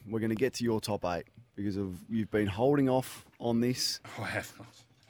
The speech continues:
Speaker 2: <laughs>
Speaker 1: You've been holding off. You didn't wanna reveal it. You've said that there's one change.
Speaker 2: One
Speaker 1: Please
Speaker 2: change.
Speaker 1: take us through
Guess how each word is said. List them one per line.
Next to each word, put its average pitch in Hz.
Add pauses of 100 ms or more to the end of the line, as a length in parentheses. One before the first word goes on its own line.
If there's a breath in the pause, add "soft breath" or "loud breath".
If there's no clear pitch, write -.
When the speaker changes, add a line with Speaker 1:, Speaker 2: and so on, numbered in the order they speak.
Speaker 2:
<laughs> 127
Speaker 1:
You've 107
been 113
holding 131
off. 127
You 120
didn't 143
wanna 131
reveal 120
it. - (200)
You've 110
said 131
that 117
there's 120
one 123
change. 117 (180)
Speaker 2:
One 110
Speaker 1:
Please 151
Speaker 2:
change. 143
Speaker 1:
take 123
us 123
through 113